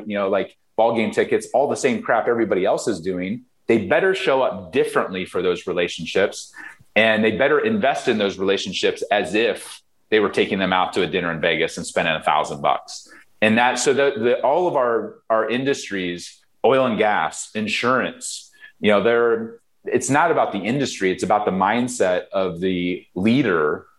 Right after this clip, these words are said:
of that division or of that company saying, "You know what?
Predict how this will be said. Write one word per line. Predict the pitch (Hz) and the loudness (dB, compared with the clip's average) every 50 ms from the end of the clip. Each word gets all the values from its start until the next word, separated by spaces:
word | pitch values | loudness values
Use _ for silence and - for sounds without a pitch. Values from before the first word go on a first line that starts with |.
| _ | _
of | - 110 107 | 0 2 2
that | 107 104 98 90 | 2 2 0 0
division | 80 95 80 101 101 95 - 101 90 | 0 0 0 2 0 0 0 -2 -2
or | 87 87 95 | 0 0 0
of | 101 92 | 0 2
that | 98 98 90 - | 0 -2 -2 -2
company | - - 139 147 147 - 107 90 90 87 | -2 -2 -2 -2 0 0 -2 -2 -2 -2
saying, | - - 92 90 92 95 | -2 -2 0 0 0 0
"You | 101 | 0
know | 101 98 | 2 2
what? | 95 98 101 107 113 | 2 2 2 0 0